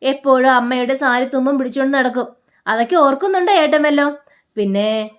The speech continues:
അതൊക്കെ മറക്കാനായിട്ട് പറ്റുമോ ശീതളേ? ഒരിക്കലും മറക്കാനായിട്ട് പറ്റില്ല. ആ,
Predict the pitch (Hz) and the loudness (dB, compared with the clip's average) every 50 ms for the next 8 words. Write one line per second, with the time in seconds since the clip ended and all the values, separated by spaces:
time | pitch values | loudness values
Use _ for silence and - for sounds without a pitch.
0 | _ _ _ _ _ - 339 349 349 294 302 269 262 240 214 220 220 254 247 233 | _ _ _ _ _ -2 0 0 2 2 2 2 2 2 0 0 -2 -2 -2 -2
1 | 233 220 233 233 214 294 294 - 262 262 254 254 233 214 208 208 202 190 185 - | -2 -4 -4 -4 -6 -6 -4 0 0 0 0 0 -4 -4 -4 -4 -4 -6 -8 -10
2 | _ _ _ _ _ 269 294 302 294 285 - - 262 240 254 254 254 240 220 226 | _ _ _ _ _ 0 2 2 0 0 -2 -4 -2 0 0 2 0 0 -2 -2
3 | 240 247 233 233 233 254 233 240 202 180 226 220 220 196 - - 175 180 180 185 | -2 0 0 0 0 0 -2 -4 -4 -4 -6 -4 -4 -6 -6 -8 -10 -8 -6 -2
4 | 196 226 277 330 294 220 | 0 2 2 2 2 0